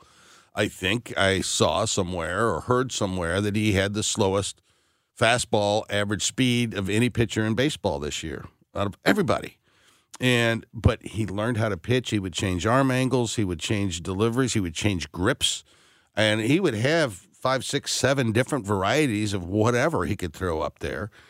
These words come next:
and, uh, had very good command. I think the command began leaving him with just as the fi-, as his body broke down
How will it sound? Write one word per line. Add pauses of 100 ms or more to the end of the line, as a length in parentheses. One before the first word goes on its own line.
(260)
and, (220)
uh,
had
very
good
command.
I
think
the
command
began
leaving
him
with
just
as
the
fi-,
as
his
body
broke
down